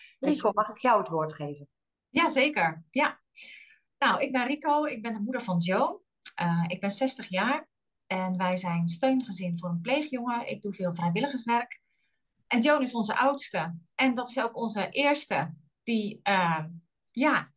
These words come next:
Speaker 2: aankwam met een man die, eh, al twee kinderen had.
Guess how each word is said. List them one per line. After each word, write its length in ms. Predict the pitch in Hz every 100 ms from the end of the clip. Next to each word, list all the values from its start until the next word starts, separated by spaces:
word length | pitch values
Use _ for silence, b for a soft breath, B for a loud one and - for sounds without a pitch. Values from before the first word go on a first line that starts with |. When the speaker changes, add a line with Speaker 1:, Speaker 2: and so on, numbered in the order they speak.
| _
Speaker 2:
aankwam 500 | 294 294 - 208 196
met 180 | 208 208
een 120 | 214
man 360 | 233 165 170 -
die, 300 | 220 - _
eh, 260 | 143 - -
al 120 | - -
twee 200 | 190 180
kinderen 320 | 403 415 349
had. 360 | 311 - -